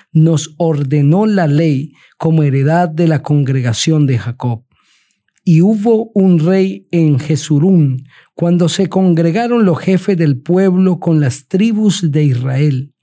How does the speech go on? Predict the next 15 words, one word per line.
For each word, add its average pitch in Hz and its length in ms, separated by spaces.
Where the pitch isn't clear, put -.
Viva 220 500
Rubén 165 800
y 156 160
no 156 160
muera, 147 560
ni 160 220
sean 220 560
pocos 196 400
sus - 260
hombres.'" 120 640
Esta 180 300
bendición 196 640
profirió 175 760
para 147 240
Judá. 120 480